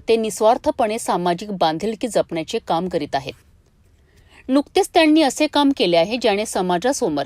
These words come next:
एक आदर्श निर्माण केला आहे. अकोल्यातील मूर्तिजापूर ग्रामीण, रामदास पेठ आणि एमआयडीसी पोलीस ठाण्याच्या हद्दीत चार दिवसांपासून चार अनोळखी बेवारस मृतदेह होते. पोलिसांनी त्यांच्या नातेवाईकांचा शोध घेतला, परंतु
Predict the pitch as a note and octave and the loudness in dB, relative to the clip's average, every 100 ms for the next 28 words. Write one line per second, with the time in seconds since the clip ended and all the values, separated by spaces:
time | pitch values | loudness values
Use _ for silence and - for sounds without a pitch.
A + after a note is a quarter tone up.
0 | - A3 - F#3 F3 G#3+ - A#3 F#3 E3+ | -4 -6 2 2 2 -2 -2 -4 -2 -2
1 | F3 D#3+ C#3+ D3 - - _ _ _ _ | -2 -4 -6 -8 -12 -20 _ _ _ _
2 | _ _ _ - - C#4 C4+ E4+ E4 E4 | _ _ _ -20 0 2 4 6 6 6
3 | E4 C#4 A#3+ C4 C4+ C4+ C#4+ A3+ G#3 F3+ | 4 2 0 2 2 2 -2 2 2 2
4 | G3+ A3 A3 F#3 F#3+ A#3 - - C#3+ - | -2 -2 2 2 2 -2 -2 -4 -4 -4
5 | F#3 G#3 - G#3 A#3+ B3+ C4 D4 - F#3+ | -4 -2 -2 0 0 -2 -4 -4 -2 -2
6 | F#3+ - F3 D#3+ D#3 E3+ F#3+ F#3+ - - | -2 -4 -6 -6 -4 -6 -4 -6 -8 -14
7 | - - - - C#4 D#4 D#4 D#4+ D4 C#4+ | -20 -20 -4 4 4 4 2 0 0 0
8 | A#3+ C4 C4+ - A3+ G#3+ G3 G3 A3 A#3 | 0 -2 -4 2 2 2 0 -2 -2 -4
9 | C4 G3 F#3 F#3+ G3 A3+ G#3+ F#3 G#3 G3 | -4 -2 0 0 -2 -4 -6 -4 -4 -4
10 | G3 E3 D#3 A#2 - _ _ _ _ _ | -6 -6 -8 -10 -10 _ _ _ _ _
11 | _ - _ C#4+ D4+ E4+ E4+ E4 E4+ C#4 | _ -20 _ 4 6 6 4 4 2 0
12 | D4 C#4 F#3 G3+ G3+ G3+ G#3+ G3+ A#3+ - | 0 0 0 0 0 2 0 0 -4 -2
13 | F#3 D#3 E3+ C#3+ C3+ - F#3 F3+ G3+ | -4 -4 -6 -6 -8 -4 -2 -2 -6